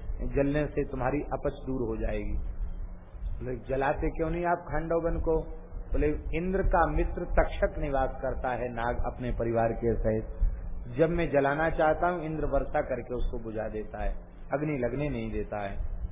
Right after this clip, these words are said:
तो भगवान आपको, अ, ये अजीर्ण कैसे हो गई, मंदाग्नि कैसे हो गई? बोले, "महाराज,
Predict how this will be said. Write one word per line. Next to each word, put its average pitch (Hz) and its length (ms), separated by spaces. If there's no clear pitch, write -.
तो 156 300
भगवान 190 300
आपको, 170 760
अ, 147 840
ये 165 220
अजीर्ण 165 680
कैसे 131 320
हो 131 220
गई, 131 180
मंदाग्नि 135 680
कैसे 127 380
हो 123 180
गई? 131 180
बोले, 165 200
"महाराज, 147 760